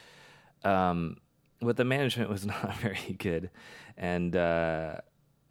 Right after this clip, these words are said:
basically, they would always hire students out of school,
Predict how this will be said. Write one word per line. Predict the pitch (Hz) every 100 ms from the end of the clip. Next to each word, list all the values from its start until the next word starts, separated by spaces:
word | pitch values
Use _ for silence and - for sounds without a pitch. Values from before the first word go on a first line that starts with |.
| -
basically, | 131 - 151 139
they | 117
would | 113 110
always | 98 117 131
hire | - 123 123
students | 113 - 120 113 82 - -
out | 90
of | 87
school, | - - 143 82 73 127